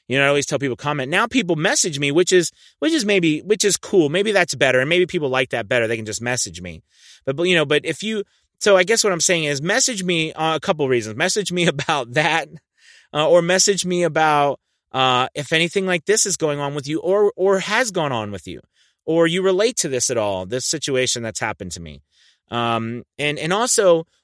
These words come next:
on another note, let me know what you think about the platform. And, and what sucks about it is you can't leave a comment. So I don't, I get, I think you just gotta send a message to me. I have a we-, the website I'm working on, a new website. It's called the V O's journey dot com.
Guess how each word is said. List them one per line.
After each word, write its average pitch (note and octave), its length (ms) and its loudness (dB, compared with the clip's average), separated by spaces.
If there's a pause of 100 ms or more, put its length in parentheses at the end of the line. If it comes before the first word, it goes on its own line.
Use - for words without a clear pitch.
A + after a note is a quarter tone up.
on D#3 180 0
another G3+ 280 2
note, D#3 400 2
let F3+ 260 -2
me G#3 100 -2
know G3 200 2
what F#3+ 160 2
you G3 80 -4
think F#3+ 180 -2
about E3+ 220 -4
the F3 80 -4
platform. G#2+ 640 -6 (380)
And, D3 140 -2
and D#3+ 220 -4
what E3+ 140 2
sucks - 260 0
about C#3+ 260 0
it D3 40 0
is C3+ 80 -4
you C3+ 60 -8
can't F#3+ 260 -4
leave F#3 160 2
a C3+ 80 0
comment. D3+ 600 -6
So D#3 480 2 (420)
I D#3 100 0
don't, G3+ 240 -2
I D3+ 100 -2
get, D#3+ 180 -2
I D#3 40 -2
think G3+ 180 -6
you G3+ 100 -6
just E3 160 -4
gotta E3 220 0 (440)
send F#3+ 300 0
a F3 60 0
message F#3 400 -2
to E3 80 -4
me. C3+ 220 -4 (340)
I E3 80 0
have A#3+ 240 0
a C#4 60 4
we-, F#3 280 4
the E3 160 0
website G3+ 460 4
I'm D#3+ 120 0
working E3 280 2
on, C#3+ 160 0
a C3+ 40 -2
new D3+ 160 -2
website. C#3 420 2
It's A#2 100 -8
called C#3 180 -2
the C3+ 60 -4
V C#3 200 0
O's D#3 180 2
journey C3 280 0
dot C3+ 220 0
com. A#2 400 -4